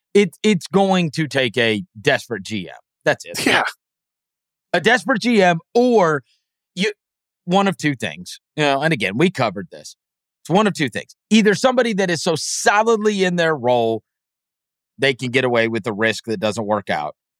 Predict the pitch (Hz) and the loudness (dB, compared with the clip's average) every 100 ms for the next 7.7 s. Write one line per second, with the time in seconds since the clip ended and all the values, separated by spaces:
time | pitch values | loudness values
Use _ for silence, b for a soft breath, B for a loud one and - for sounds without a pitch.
0 | _ - 208 190 143 120 110 _ _ _ | _ 2 4 4 2 0 -4 _ _ _
1 | _ - 190 185 190 180 156 147 156 147 | _ -4 -2 2 0 0 -4 -4 -6 -6
2 | - 131 139 127 117 120 117 - - 123 | -6 -2 -2 -2 -2 -2 -2 -4 -10 -8
3 | - 143 123 107 98 _ - 135 175 196 | -2 0 0 -2 -6 _ -2 0 2 2
4 | 175 165 156 143 110 - _ - 165 160 | 2 2 4 2 0 -8 _ -4 -2 0
5 | 143 117 160 185 139 139 147 123 135 127 | 0 0 -2 -2 -4 -4 -4 -4 -2 0
6 | 123 131 127 123 127 147 135 131 120 139 | 0 0 -2 -2 -2 -2 0 0 0 2
7 | 123 131 139 104 98 92 98 | 2 2 0 -4 -6 -6 -8